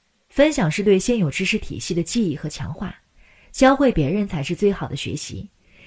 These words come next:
这就输出倒逼输入的意思。而且，分享还能强制我们完善自身的知识体系。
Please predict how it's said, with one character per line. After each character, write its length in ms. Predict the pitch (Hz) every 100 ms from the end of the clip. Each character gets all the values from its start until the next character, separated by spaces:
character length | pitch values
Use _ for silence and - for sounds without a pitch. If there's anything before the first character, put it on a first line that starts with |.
| -
这 160 | 262
就 200 | 240 220
输 260 | 202 - 247
出 240 | - 247
倒 200 | 247 208
逼 140 | - 165
输 200 | - 240
入 140 | 269
的 80 | 175
意 140 | 78
思。 220 | 131 - - _ _ _ _ _ _ _ _ _ _
而 140 | 147 180
且， 240 | 151 - _ _ _ _
分 200 | - 269
享 160 | 269 220
还 100 | 208
能 140 | 226
强 280 | - 147 147
制 160 | 214 226
我 120 | 165
们 120 | 123
完 160 | 120 143
善 180 | 196
自 140 | 190 214
身 140 | 240
的 80 | 214
知 140 | -
识 140 | 170 -
体 180 | - -
系。 260 | - -